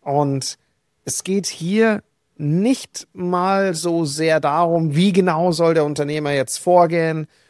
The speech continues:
soll er den rausschmeißen, soll er zum Anwalt gehen, wie soll er jetzt mit diesem Mitarbeiter sprechen? Da gibt es irgendeine Lösung. Das Thema, das aber wirklich viel zentraler im Raum steht, ist, wie gehe ich denn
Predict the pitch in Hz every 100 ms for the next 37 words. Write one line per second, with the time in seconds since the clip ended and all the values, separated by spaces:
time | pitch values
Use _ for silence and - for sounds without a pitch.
0 | _ - 117 120 127 143 151 160 151 -
1 | 151 147 147 - 151 143 131 113 120 -
2 | 147 139 - 160 165 156 151 156 - 156
3 | 147 147 147 147 139 160 156 165 151 147
4 | - 147 139 165 147 147 147 151 143 139
5 | 143 139 - 147 127 156 - _ _ _
6 | _ _ 160 156 196 - 185 - - _
7 | _ _ 180 170 160 143 143 147 123 101
8 | - _ _ - - - 185 208 214 202
9 | 165 _ _ - 151 165 156 147 - _
10 | 175 156 151 - 175 - 143 143 151 226
11 | 156 139 131 131 143 - 151 151 139 147
12 | 160 147 175 175 - - 151 151 147 -